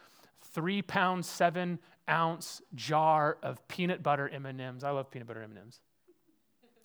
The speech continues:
I've just been slowly working them down, you know? And my kids will come over and they'll look at it,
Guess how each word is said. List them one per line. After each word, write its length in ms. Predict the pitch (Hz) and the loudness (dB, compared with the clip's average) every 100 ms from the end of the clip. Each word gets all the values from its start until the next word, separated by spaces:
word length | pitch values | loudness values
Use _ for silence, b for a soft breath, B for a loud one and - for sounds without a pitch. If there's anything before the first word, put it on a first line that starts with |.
| - | 2
I've 100 | 180 | 2
just 120 | 160 | 2
been 100 | 156 | -10
slowly 460 | 131 127 120 123 127 | -10 -8 -6 -6 -6
working 300 | 123 123 120 | -6 -8 -10
them 100 | 113 | -10
down, 320 | 107 110 117 _ _ _ - | -8 -8 -12 _ _ _ -12
you 120 | 135 | -8
know? 200 | 135 135 - _ _ _ b b b b | -6 -8 -10 _ _ _ b b b b
And 100 | 165 | 0
my 120 | 165 165 | 0 2
kids 200 | 170 160 | 0 0
will 60 | |
come 220 | 156 156 | 0 -2
over 260 | 143 143 151 | -2 -2 -4
and 100 | 139 | -4
they'll 140 | 135 | -4
look 160 | 127 131 | -4 -4
at 140 | 131 | -4
it, 140 | 135 | -4